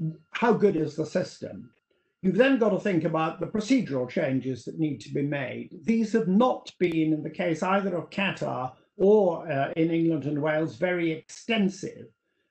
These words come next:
simply because the, in both countries, um, the system had already moved to enabling people, uh, to deal with matters, uh, through the use of video technology.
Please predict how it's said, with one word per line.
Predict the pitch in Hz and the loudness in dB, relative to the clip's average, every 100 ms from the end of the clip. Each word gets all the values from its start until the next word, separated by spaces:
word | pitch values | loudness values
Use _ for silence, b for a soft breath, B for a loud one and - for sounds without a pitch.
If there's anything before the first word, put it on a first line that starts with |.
| - | -20
simply | 208 240 226 208 | 0 0 0 -2
because | 160 160 170 156 - | -2 -2 0 0 0
the, | 175 139 - - | -4 -4 -12 -6
in | 175 170 135 | -2 0 0
both | 220 214 208 | 4 4 2
countries, | - 151 113 - 117 107 135 - _ _ _ - | -6 -4 -4 -6 -8 -8 -14 -18 _ _ _ -4
um, | 175 175 | -2 0
the | 190 190 190 180 - - - - | 2 2 4 2 -2 -10 -20 -18
system | - 233 226 - 208 185 | -4 0 0 0 -2 0
had | 175 202 | 0 2
already | 190 202 190 214 202 196 | 6 6 6 4 2 2
moved | 180 196 254 208 131 104 98 - _ - - - | 4 6 6 4 0 -4 -12 -18 _ -20 -4 2
to | 196 | 2
enabling | 185 202 202 185 180 165 165 | 4 4 4 2 0 0 0
people, | 208 202 156 123 - - - | 0 0 0 -2 -4 -14 -8
uh, | 147 160 | -4 -2
to | 190 170 | 0 0
deal | 185 233 180 139 | 2 4 4 2
with | 143 139 | -2 -2
matters, | 165 143 139 131 117 131 - _ _ | -2 -2 -4 -6 -4 -6 -8 _ _
uh, | 151 156 | -2 0
through | 156 202 175 | 0 4 4
the | 156 | 4
use | 165 151 143 - - | 2 0 0 -6 -6
of | 165 143 | -4 0
video | 165 139 147 131 | -2 -2 -2 -4
technology. | 123 139 - 175 185 131 107 | -4 -6 -2 2 2 0 -6